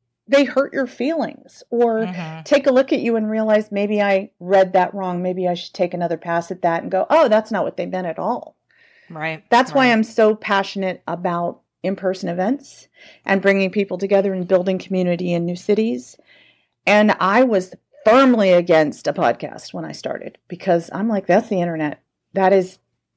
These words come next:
Speaker 1: that is not people meeting face to face. That's not making new friends. That's not building community." And I was so wrong about that. It's totally, I've totally fallen in love with it, when at first I was like,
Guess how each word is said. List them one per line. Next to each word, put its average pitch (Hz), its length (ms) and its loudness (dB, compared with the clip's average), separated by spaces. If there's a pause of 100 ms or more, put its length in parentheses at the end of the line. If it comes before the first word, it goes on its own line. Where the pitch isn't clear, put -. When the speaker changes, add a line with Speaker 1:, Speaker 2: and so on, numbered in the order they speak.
(160)
Speaker 1:
that 202 140 2
is 190 180 0
not 196 500 -4
people 208 380 -2
meeting 180 340 -2
face 180 340 -4
to 190 80 -8
face. 165 300 -4
That's 180 260 -8
not 202 300 0
making 233 300 0
new 214 160 2
friends. 185 600 -4 (360)
That's - 360 0
not 185 540 -2
building 185 480 2
community." 160 580 -8 (420)
And 170 160 0
I 175 120 2
was 165 200 -2
so 254 280 2
wrong 165 260 0
about - 300 -8
that. 107 240 -8 (400)
It's 190 240 -10
totally, 233 800 0 (800)
I've 196 180 2
totally 240 480 2
fallen 208 360 2
in 185 140 -4
love 170 180 -6
with 170 140 -2
it, 170 160 0
when 180 140 -6
at - 120 -6
first 202 380 -4
I 185 40 0
was 175 220 -6
like, 160 300 -4